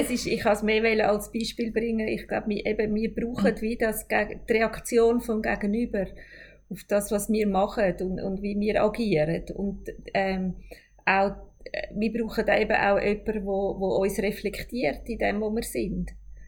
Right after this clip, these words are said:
Speaker 1: Aber halt vielleicht, wie man dann so schön sagt, in einer liebevollen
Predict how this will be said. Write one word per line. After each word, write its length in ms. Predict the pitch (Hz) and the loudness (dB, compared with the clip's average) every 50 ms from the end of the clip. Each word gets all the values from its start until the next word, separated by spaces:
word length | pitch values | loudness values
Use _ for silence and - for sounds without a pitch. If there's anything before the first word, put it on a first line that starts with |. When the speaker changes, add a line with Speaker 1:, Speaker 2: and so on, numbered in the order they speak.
| - - - - | -18 -20 -14 -4
Speaker 1:
Aber 320 | - 202 202 202 214 208 202 | 0 2 2 2 2 2 2
halt 260 | 202 196 208 202 - | 2 2 0 -2 -2
vielleicht, 360 | - 214 196 208 175 - - | -4 -4 -2 -4 -4 -4 -2
wie 140 | 190 175 175 | -2 -2 -2
man 120 | 175 185 | -2 -2
dann 280 | 196 - 180 185 208 202 | -2 -2 -2 0 0 0
so 140 | 220 196 202 | 0 -2 -2
schön 260 | - 202 190 190 208 | -2 -4 -2 -4 -2
sagt, 220 | 202 220 190 - - | -2 -2 -2 -2 -2
in 160 | 202 196 190 | -4 -4 -2
einer 100 | 185 185 | -2 -2
liebevollen 840 | 185 185 196 202 208 202 - 311 247 180 285 285 294 381 320 320 | -2 -2 2 2 2 8 10 10 10 12 12 12 12 12 12 12